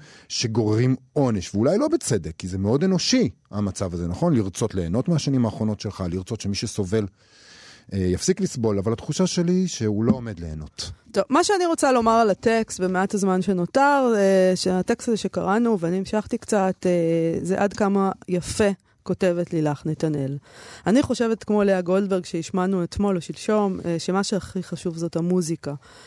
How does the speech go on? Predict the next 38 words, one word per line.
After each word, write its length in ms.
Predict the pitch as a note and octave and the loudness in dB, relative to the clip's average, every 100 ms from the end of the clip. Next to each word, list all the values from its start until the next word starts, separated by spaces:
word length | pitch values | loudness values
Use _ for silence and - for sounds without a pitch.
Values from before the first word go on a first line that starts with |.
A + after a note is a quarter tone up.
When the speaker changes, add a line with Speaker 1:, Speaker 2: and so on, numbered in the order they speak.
| - - | -20 -10
Speaker 2:
אז, 340 | D#3+ D#3 D#3 - | -8 -6 -8 -10
אתה 120 | - | -4
יודע, 160 | G3 G3 | -2 0
כל 140 | G#3+ | 2
הניתוחים 580 | G#3+ G#3+ - F3+ A3+ A3+ | 2 0 -2 -4 -2 0
על 100 | G3+ | 0
הפיגורות 720 | E3 F3 D#3 A3 G#3 F3+ - - | -2 -8 0 2 4 2 0 -4
וזה, 380 | E3 G#3+ F#3+ - F3 | 0 2 0 -2 0
לא, 260 | F#3 F3+ E3 | 0 0 -2
זה 120 | D3+ | -2
לא 100 | E3+ | -2
מדבר 340 | F#3 E3 D3+ D3 | 0 0 0 0
אליי. 200 | C#3+ D#3 | -2 0
לילך 300 | F3+ A3 B3 | 2 2 0
נתנאל 340 | - F3+ G3+ | -4 0 0
כותבת 400 | G3 F#3 F#3+ F#3+ | -2 -2 -2 -2
נהדר, 520 | D#3+ D#3 G3 A#3 G3+ F#3 - - - - | -2 0 2 4 2 -2 -10 -20 -20 -4
המשמעות 720 | E3 F#3 F#3+ G3+ G3 A3 D#4+ B3 | 0 2 2 2 4 6 4 4
זה 80 | |
דבר 220 | G3 G3+ G3+ | 2 2 0
שבא 340 | F#3+ F3 F#3 - | -2 0 -2 -4
אחר 240 | - D#3+ | -4 -4
כך. 360 | - - - - - - - - - | -4 -6 -10 -8 -8 -8 -20 -14 -2
אה, 240 | F#3 F3+ | 2 4
אני 100 | G3 | 4
כן 160 | C4+ D4 | 2 2
חושבת 280 | D4+ C#4+ B3 | 4 4 2
שזה 120 | B3 | 0
גם 160 | A3 G#3+ | 0 2
דבר 260 | G3+ A3 G#3+ | 2 2 2
יפה 200 | - A3+ | 2 2
לתאר 460 | G#3 F3+ G3 - | 2 2 2 2
אדם 380 | E3+ F#3+ F#3+ G3+ | 0 2 2 0
שבעצם 460 | F#3+ F3+ F#3 F#3 F#3+ | 0 0 0 2 0
רוצה 260 | E3 - E3+ | 0 -2 -4
שאשתו 360 | F3 - D#3+ | -4 -4 -6
כבר 180 | D#3+ E3 | -4 -4
תמות, 540 | - F3+ C#4+ D#4 - | 0 4 4 2 -6